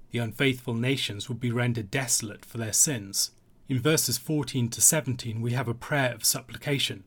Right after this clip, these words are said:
The Lord is addressed as the shepherd of his people, pasturing his flock in good land. Bashan and Gilead are lands in the Transjordan, lands which were good for grazing, but belonged to the fallen northern kingdom and had been lost to Assyria.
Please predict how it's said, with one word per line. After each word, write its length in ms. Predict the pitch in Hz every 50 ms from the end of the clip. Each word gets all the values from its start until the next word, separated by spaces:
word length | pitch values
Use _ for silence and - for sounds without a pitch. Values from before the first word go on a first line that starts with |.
| - _ _ - -
The 80 | 139
Lord 340 | 131 131 170 185 151 117 101
is 120 | 120 110 110
addressed 560 | 120 120 - 143 139 120 98 - - - -
as 100 | 120 107
the 100 | - 120
shepherd 460 | - - - 160 147 123 - 117 -
of 120 | 120 113 -
his 140 | 127 -
people, 440 | - - 170 165 - - - - - - - _ _ _
pasturing 580 | - - 135 135 123 - - - 131 117 113 104
his 180 | 92 120 120 -
flock 440 | - - 165 151 127 104 - -
in 120 | 123 113 110
good 140 | 127 123 117
land. 500 | 117 131 143 143 117 98 98 - - - _ _ - - - _
Bashan 480 | - 123 123 120 - - 131 123 113 113
and 240 | 123 127 127 120 123
Gilead 560 | 143 139 139 131 117 107 101 104 104 101 - - _ - - -
are 80 | - 127
lands 480 | 120 127 135 135 127 120 113 110 113
in 80 | 123 117
the 80 | 113 113
Transjordan, 800 | - - 147 135 131 131 123 - - 127 113 101 101 104 101 95 - _ - -
lands 360 | - 127 127 123 117 113 - -
which 240 | 135 135 - -
were 80 | - 123
good 280 | 107 - 135 131 123 123
for 80 | - 120
grazing, 560 | - 123 127 135 143 135 127 123 107 101 104 - _ -
but 160 | - 143 135 117
belonged 460 | 139 123 131 147 156 143 117 113 107
to 120 | - -
the 60 | -
fallen 460 | - - - - 147 143 120 120 117 120
northern 320 | 135 151 160 139 131 120
kingdom 400 | 120 - 123 104 98 95 98 98 - - _
and 100 | - 117
had 200 | 110 135 127 123
been 200 | - 127 120 120 131
lost 320 | 147 143 120 - - -
to 140 | - - 117
Assyria. 520 | 107 - - - 165 147 117 104 101 98